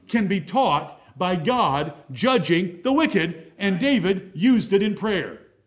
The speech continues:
Holy reasoning with God. Psalm eighty-six. Psalm eighty-six.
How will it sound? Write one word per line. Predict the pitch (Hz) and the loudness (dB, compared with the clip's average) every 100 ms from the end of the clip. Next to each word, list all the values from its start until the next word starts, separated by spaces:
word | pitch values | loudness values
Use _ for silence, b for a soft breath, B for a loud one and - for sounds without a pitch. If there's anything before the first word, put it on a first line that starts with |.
| _ _ - - | _ _ -18 0
Holy | 254 240 233 | 4 6 4
reasoning | 196 220 151 180 180 175 180 B - | 2 2 2 0 0 -2 -10 B 0
with | 165 175 | 2 2
God. | 175 143 98 82 76 _ _ _ _ _ _ _ _ _ _ _ | 0 0 0 -4 -10 _ _ _ _ _ _ _ _ _ _ _
Psalm | - 202 226 220 | -8 -2 2 4
eighty-six. | 220 190 - 196 113 - - - _ _ _ _ _ _ _ _ _ _ _ _ | 4 2 2 2 2 -4 -16 -18 _ _ _ _ _ _ _ _ _ _ _ _
Psalm | - - 180 175 | -12 -4 0 2
eighty-six. | 185 175 151 - 165 107 - - | 2 0 -2 -2 -2 -2 -8 -16